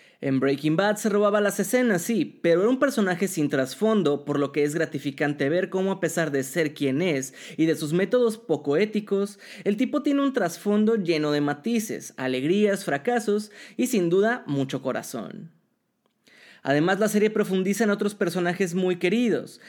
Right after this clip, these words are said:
Entendemos cómo el temido Gustavo Fring tuvo que ser pisoteado por los Salamanca y le costó mucho llegar al punto en el que lo vemos en Breaking Bad. Lo mismo va para el viejo cascarrabias Mike Ehrmantraut,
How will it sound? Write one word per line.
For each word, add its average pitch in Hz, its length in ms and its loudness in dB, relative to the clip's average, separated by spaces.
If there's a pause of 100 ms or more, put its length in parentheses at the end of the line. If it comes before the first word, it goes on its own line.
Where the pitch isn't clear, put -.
(140)
Entendemos 147 720 2
cómo 170 180 0
el 160 120 -2
temido 185 360 2
Gustavo 147 480 0
Fring 208 460 2
tuvo 214 300 2
que 233 100 0
ser 214 220 0
pisoteado 165 600 0
por 139 140 -2
los 135 140 -2
Salamanca 160 800 0 (260)
y 156 80 4
le 160 140 2
costó 160 360 0
mucho 214 380 2
llegar 190 320 0
al 269 180 -2
punto 233 400 0
en 160 160 -2
el 143 140 -2
que 151 100 0
lo 135 140 2
vemos 180 400 0
en 143 140 0
Breaking 131 420 0
Bad. 160 380 -2 (500)
Lo 139 120 2
mismo 131 300 2
va 185 220 0
para 214 160 4
el 196 80 2
viejo 185 260 0
cascarrabias 185 720 0
Mike 131 360 -2
Ehrmantraut, 135 720 -2